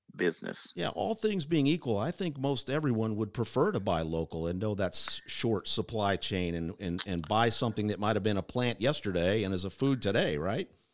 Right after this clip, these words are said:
Speaker 1: Oh, absolutely. Absolutely. And, and, and just that engagement, it just enhances the overall satisfaction. But we're really drilling down to, to the multiple facets beyond that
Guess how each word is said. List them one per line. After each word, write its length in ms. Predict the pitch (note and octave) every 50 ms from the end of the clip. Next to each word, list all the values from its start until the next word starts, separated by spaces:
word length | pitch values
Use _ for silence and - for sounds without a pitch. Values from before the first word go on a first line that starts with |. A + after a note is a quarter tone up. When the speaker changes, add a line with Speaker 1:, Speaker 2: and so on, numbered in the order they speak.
| _ _ _ - - - - - -
Speaker 1:
Oh, 140 | C#3 C#3+
absolutely. 720 | B2+ C3 - - - G2+ G#2 G#2+ G#2 A2 G#2+ - F2+ F#2+ - -
Absolutely. 760 | - G#2+ - - - - F2+ F2+ G2 G#2 - - F#2+ F#2 -
And, 200 | - G#2+ G#2 F#2+ -
and, 220 | - A2 G#2+ G2+ -
and 200 | - G#2+ G#2 G#2
just 280 | G#2 B2+ C3+ D3 - -
that 180 | C3+ C#3 C3
engagement, 760 | A#2 A#2 A2 G#2 F#2+ G#2+ G2+ A2+ B2 A#2+ - - G#2 G2 - -
it 80 | G2
just 200 | G#2 G#2 - -
enhances 440 | - - - G#2 G2+ - - - - -
the 100 | G2 F#2+
overall 380 | F#2+ G2 G2 G2 F#2+ F#2+ F#2
satisfaction. 880 | - - - G2+ G2 F#2+ F#2 - - - G2+ G2+ - - - - E2+ D#2+ _ - - - - - - -
But 120 | A#2+ G#2+
we're 120 | G#2 B2+ D#3
really 300 | G#3+ G#3 F#3 D#3 C#3 B2
drilling 400 | A#2 A2+ A#2+ C3 C3+ C3 B2 A2+
down 360 | A#2+ A#2+ A#2 A#2 B2 A#2+ A2+
to, 180 | - - A2+ G#2
to 200 | - - - A2+
the 140 | A2 A#2 A#2 -
multiple 520 | - A2+ A2+ A#2 B2 C#3 - - - A#2+ A2
facets 500 | - - A2 G2+ G#2 - - - - -
beyond 540 | - G2 G2 F#2+ G#2 G#2+ A#2+ B2+ B2+ B2 A#2
that 180 | A2+ G#2+ -